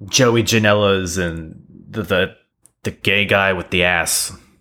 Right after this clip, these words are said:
The sp-, you know, you know, I forget what his name is, the sparkly gay guy. 'Cause nobody knows these people.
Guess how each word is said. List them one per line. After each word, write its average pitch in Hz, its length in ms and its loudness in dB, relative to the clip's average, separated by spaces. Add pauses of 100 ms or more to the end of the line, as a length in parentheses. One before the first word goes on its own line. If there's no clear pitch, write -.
(120)
The - 80 -8
sp-, - 220 -2
you 117 40 2
know, 117 100 2
you 113 100 4
know, 87 240 -2
I 92 160 0
forget 95 220 -8
what 82 80 -2
his 82 120 -8
name 78 220 -10
is, 78 120 -10
the 90 60 -10
sparkly 95 520 0
gay 90 220 0
guy. 90 320 0 (2000)
'Cause - 140 -4
nobody 151 240 4
knows 127 440 2
these 98 200 -4
people. 78 560 -12